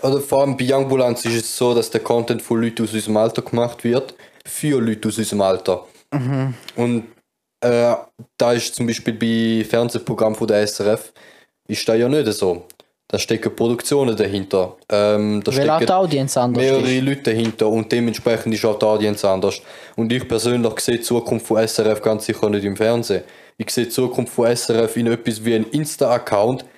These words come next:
Speaker 1: extra für die Tagesschau, wo da mehrmals am Tag Nachrichten direkt auf Insta raushaut.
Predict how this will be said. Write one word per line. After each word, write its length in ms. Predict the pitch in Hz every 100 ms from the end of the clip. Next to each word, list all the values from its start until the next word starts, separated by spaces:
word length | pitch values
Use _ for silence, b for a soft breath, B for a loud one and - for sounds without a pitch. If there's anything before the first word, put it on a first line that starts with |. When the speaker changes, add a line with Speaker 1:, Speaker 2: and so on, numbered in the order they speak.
| B
Speaker 1:
extra 340 | 139 139 - 131
für 160 | 131
die 60 | 117
Tagesschau, 760 | 123 135 135 - 113 92 87 B B B B
wo 160 | 117 123
da 220 | 127 123
mehrmals 540 | 117 131 139 139 131 120
am 120 | 113
Tag 260 | 131 127
Nachrichten 580 | 117 131 139 131 120 120
direkt 360 | 120 127 127 127
auf 140 | 117
Insta 300 | 131 135 -
raushaut. 680 | 117 139 139 131 113 92